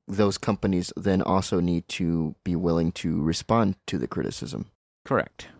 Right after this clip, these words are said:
Speaker 2: So, some other news. Uh, we have the big events coming up next week,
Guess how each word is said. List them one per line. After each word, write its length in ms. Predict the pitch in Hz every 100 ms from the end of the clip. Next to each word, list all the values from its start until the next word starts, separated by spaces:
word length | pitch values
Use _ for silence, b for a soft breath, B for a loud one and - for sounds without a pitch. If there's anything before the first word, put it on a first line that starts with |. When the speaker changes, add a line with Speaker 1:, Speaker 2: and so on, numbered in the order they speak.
| _
Speaker 2:
So, 1000 | - - - 190 190 196 196 196 190 180 - _ -
some 280 | - 175 190
other 240 | 233 220
news. 640 | 135 131 117 123 160 - - _ -
Uh, 320 | 131 127 131
we 200 | 135 139
have 580 | 113 160 170 170 165 143
the 340 | 143 143 139 139
big 300 | 120 143 143
events 360 | 135 131 120
coming 340 | - - 107 104
up 120 | -
next 240 | 107 104 -
week, 320 | 185 131